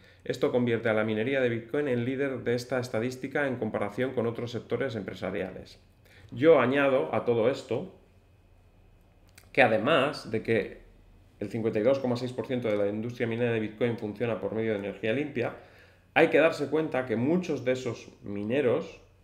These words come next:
algunos no, evidentemente, pero muchos sí,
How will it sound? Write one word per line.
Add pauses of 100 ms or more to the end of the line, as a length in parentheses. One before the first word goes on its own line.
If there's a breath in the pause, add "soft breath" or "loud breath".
(460)
algunos
no,
evidentemente,
pero
muchos
sí,